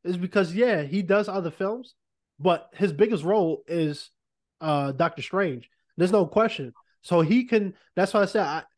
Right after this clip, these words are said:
I could do a superhero movie next year, grow my brand up to the point where I'm superstar now, and now I can do these other films because now I have the recognition to do that.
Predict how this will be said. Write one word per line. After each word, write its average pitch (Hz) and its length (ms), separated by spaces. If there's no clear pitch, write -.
I 202 160
could 208 220
do 202 80
a 190 40
superhero 180 500
movie 165 280
next 160 300
year, 190 320
grow 175 220
my 185 160
brand 190 400
up 175 160
to 175 80
the 160 60
point 180 300
where 156 140
I'm 147 80
superstar 147 680
now, 147 300
and 165 140
now 202 220
I 190 80
can 180 200
do 226 200
these 202 240
other 160 240
films 156 240
because 147 360
now 170 380
I 160 60
have 175 240
the 160 80
recognition 160 540
to 135 40
do 190 220
that. 131 220